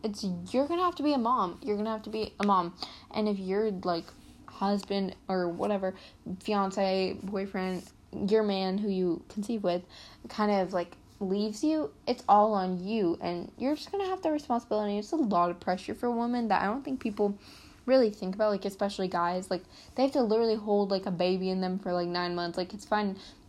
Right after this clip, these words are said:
All the, like, side effects, like, mood swings, nausea, foot swelling, like, all that stuff, cravings, like, all that stuff. Like, women have to go through that, and, like, sometimes,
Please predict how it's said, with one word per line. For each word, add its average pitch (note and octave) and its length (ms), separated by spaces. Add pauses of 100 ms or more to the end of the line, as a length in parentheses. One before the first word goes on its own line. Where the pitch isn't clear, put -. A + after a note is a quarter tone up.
(140)
All G3+ 160
the, G3 60
like, F#3 160
side F3 260
effects, F#3 280
like, F3 100
mood F#3+ 340
swings, E3+ 360
nausea, F#3+ 540 (180)
foot A3 220
swelling, F3 360
like, - 260
all G3 220
that C#4 220
stuff, C#4 260
cravings, G3 640
like, F#3+ 200 (800)
all A#3 140
that A#3 180
stuff. A#3+ 180
Like, A3+ 140
women D4+ 300
have - 120
to B3+ 80
go G3 300
through A#3+ 200
that, B3 220 (360)
and, G#3+ 340
like, G#3 160
sometimes, B3+ 420